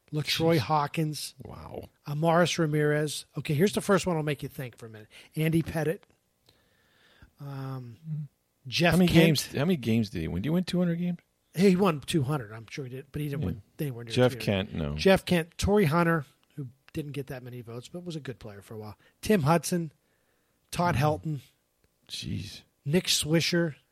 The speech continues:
Speaker 1: Shane Victorino,
Speaker 2: Wow.
Speaker 1: Barry, Barry Zito, and then here's the, now here's a may-, here's a maybe guy.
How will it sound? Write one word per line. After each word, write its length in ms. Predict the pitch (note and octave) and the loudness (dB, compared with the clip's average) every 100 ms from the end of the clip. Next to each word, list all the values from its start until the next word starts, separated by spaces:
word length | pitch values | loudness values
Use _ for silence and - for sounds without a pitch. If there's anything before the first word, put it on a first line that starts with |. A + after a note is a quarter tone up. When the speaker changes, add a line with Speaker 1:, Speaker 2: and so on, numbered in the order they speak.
| - | -8
Speaker 1:
Shane 340 | - F3 F3+ | -2 2 2
Victorino, 760 | C#3+ E3+ - C#3+ D#3+ D#3 E3 D3+ _ _ _ _ _ _ - | 2 -2 -4 -4 -2 0 -2 -6 _ _ _ _ _ _ -20
Speaker 2:
Wow. 200 | - G#2 | -16 -2
Speaker 1:
Barry, 380 | F3 E3+ F3 F#3 - - | 4 6 4 2 -6 0
Barry 260 | E3 D#3+ | 2 4
Zito, 560 | D3 A#2+ D3+ D#3 D#3+ C#3+ - _ _ _ _ _ _ _ _ - | 2 2 4 6 4 2 -8 _ _ _ _ _ _ _ _ -8
and 160 | D#3+ | -2
then 320 | E3+ F3 E3+ G#3+ - | 2 2 0 -6 -4
here's 300 | F3 C4+ B3+ | 0 2 2
the, 40 | C4 | 4
now 140 | B3 | 6
here's 260 | G#3+ B3 A3 | 6 6 4
a 20 | |
may-, 220 | A3+ A#3+ | 6 8
here's 160 | G3+ A3 | 8 6
a 60 | |
maybe 320 | G#3 G3 G3 F#3+ | 8 8 8 4
guy. 380 | F#3+ G3 G3 | 4 4 0